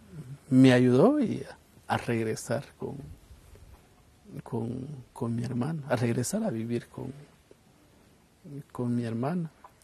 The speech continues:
Y, y ya el siguiente día me dijo de que te vamos a llevar a, a la escuela,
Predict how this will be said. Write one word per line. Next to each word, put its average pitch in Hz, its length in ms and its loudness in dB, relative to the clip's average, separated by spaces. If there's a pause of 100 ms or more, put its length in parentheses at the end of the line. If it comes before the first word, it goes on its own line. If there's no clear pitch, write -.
(1200)
Y, 135 920 6 (2500)
y 139 100 8
ya 180 100 12
el 190 100 10
siguiente 175 420 10
día 240 260 10
me 156 140 4
dijo 170 160 2
de 139 180 4
que 135 220 0
te 135 140 2
vamos 147 340 4
a 123 40 0
llevar 131 300 4
a, 131 300 0 (360)
a 139 80 -6
la 120 120 0
escuela, 190 520 0